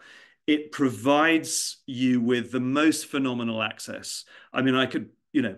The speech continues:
through the magazine's good offices, I could pick up the phone to a defense secretary and book in an interview with them. It might take me a month or two, but I'd get there. Um, I could interview ministers back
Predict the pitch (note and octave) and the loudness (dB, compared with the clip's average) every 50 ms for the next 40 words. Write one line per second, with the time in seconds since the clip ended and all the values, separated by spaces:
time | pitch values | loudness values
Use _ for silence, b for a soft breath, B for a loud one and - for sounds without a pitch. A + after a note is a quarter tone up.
0 | - - - - D#3 D#3+ D#3+ D#3 C#3 C3+ B2+ C3 B2+ A#2 B2+ B2 - C3 B2+ A#2+ | -12 -12 -6 2 6 8 8 8 6 4 2 2 0 0 -2 -2 0 0 0 0
1 | A#2 A#2 A2 - - - C3+ A#2+ A#2 A#2+ A2+ - B2 - - G#2 G2+ G#2 G#2 - | 0 -2 -2 -4 -4 -2 -2 0 0 -2 -4 -6 -10 -12 -12 -10 -10 -10 -10 -10
2 | - B B B B B B B - A#2+ A#2+ A#2+ - B2+ A#2 - - - D#3+ C#3+ | -12 B B B B B B B -2 -2 -2 -2 -4 -8 -8 -8 -6 -4 -4 -2
3 | D3 C3+ B2+ A#2+ - - _ - A#2+ A2 - - C3+ B2 A#2 A2+ A2+ A2 A2+ A2 | -2 0 -4 -4 -4 -10 _ -12 -10 -10 -4 -2 0 0 2 2 0 0 -2 -4
4 | A2 - C3+ B2 A2+ A2 G#2+ G#2+ A2+ A2 - C#3 C3+ C3+ C3+ - - B2 - - | -4 -2 0 0 0 0 0 -2 -6 -4 -2 -2 -2 -2 -4 -8 -10 -10 -10 -12
5 | - - - G#2+ G2+ G#2 G2+ A2 b b b b b b b b B2 A#2+ A#2+ A2+ | -16 -14 -12 -10 -10 -10 -12 -14 b b b b b b b b -2 -2 -2 -2
6 | A2+ - C#3 B2 B2+ - A#2 A2+ A2+ A#2 A#2+ A#2+ A#2 - G2+ A2 A2 G#2 G2 G2+ | -2 -2 -2 -2 0 -2 -2 0 0 0 -2 -2 -4 -6 -6 -6 -6 -6 -6 -8
7 | F#2 - G2+ F#2+ F#2+ - _ _ _ _ _ - C3 B2 A#2+ A#2 A#2 - A#2 A2 | -10 -10 -12 -12 -12 -18 _ _ _ _ _ -8 -4 -4 -4 -4 -4 -6 -8 -8
8 | - A#2 A2+ G#2+ G#2+ G#2+ G#2+ - G2 B2 C3+ C#3 - - A2 G#2+ - - G#2+ G#2+ | -6 -6 -8 -8 -8 -10 -12 -10 -6 -6 -6 -6 -6 -10 -12 -12 -10 -8 -10 -8
9 | G#2+ A2+ G#2+ G#2+ G2+ - B2 - - - - - - - _ _ B B B B | -8 -8 -10 -10 -8 -8 -8 -8 -8 -10 -16 -16 -16 -16 _ _ B B B B
10 | B B B B B B B C3+ B2+ C3 B2 B2 B2+ A2+ - C#3 C#3 C3+ - C3+ | B B B B B B B 0 2 2 2 2 0 0 0 -2 -2 0 0 -2
11 | A2+ G#2+ - _ _ _ _ _ _ _ - - _ - C#3+ D#3+ C#3+ - - A2+ | -2 -2 -14 _ _ _ _ _ _ _ -20 -20 _ -10 -2 -2 -2 -2 -2 -4
12 | A2+ A#2+ A#2 A#2+ C3 C#3+ D3+ C#3 C3+ - - G2+ F#2+ - - - - - - - | -2 0 0 2 2 2 2 2 0 -2 -10 -12 -12 -10 -8 -6 -6 -6 -8 -14